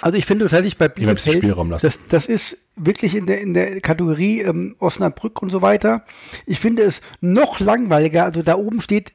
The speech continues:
Speaker 1: äh, D S C, was sowieso schon so eine komische Bezeichnung ist, aber okay. Und dann diese, diese Xe darunter. Ja, ich, was soll der Scheiß irgendwie? Und das ist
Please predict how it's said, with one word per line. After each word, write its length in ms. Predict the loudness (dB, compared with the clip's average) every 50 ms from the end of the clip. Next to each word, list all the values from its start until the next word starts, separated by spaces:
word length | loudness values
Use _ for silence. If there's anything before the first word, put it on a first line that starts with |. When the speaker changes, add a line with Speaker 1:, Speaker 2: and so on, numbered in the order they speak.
| _ -2
Speaker 1:
äh, 260 | 0 2 2 2 2 0
D 200 | 0 2 2 2
S 180 | 2 0 -4
C, 320 | 0 0 2 2 2 2 2
was 160 | 0 0 0
sowieso 460 | -6 -14 -12 -6 -4 -2 -2 -2 -2
schon 200 | -2 -4 -6 -4
so 60 | -4
eine 140 | -6 -6 -6
komische 380 | -4 -4 -4 -2 0 0 -2 -2
Bezeichnung 520 | -4 -6 -2 2 2 2 2 0 0 -2
ist, 160 | -2 -2 -4
aber 140 | -4 -4 -4
okay. 320 | -2 0 0 0 0 0 -4 -8 -18 -16 -16 -16 -14 -14 -16 -4
Und 140 | -4 0 2
dann 120 | 4 4 4
diese, 280 | 2 4 2 2 2 0 -8 -20 _ _ _ -8
diese 220 | -6 -4 -4 -4 -4
Xe 460 | -4 -4 -4 -4 0 0 0 0 0 -2 _
darunter. 560 | 0 0 0 0 -4 -2 -2 -4 -6 -8 -8 _
Ja, 160 | -10 -8 -8 -6 -6
ich, 220 | -6 -6 -8 -12 -18 _
was 340 | -20 -8 -6 -6 -6 -2 2
soll 200 | 2 2 4 4
der 160 | 4 2 2
Scheiß 460 | 0 -4 -6 -6 -6 -6 -6 -8 -8
irgendwie? 300 | -8 -6 -6 -4 -6 -4
Und 100 | -2 -2
das 140 | -4 -2 -2
ist 200 | -6 -6 -8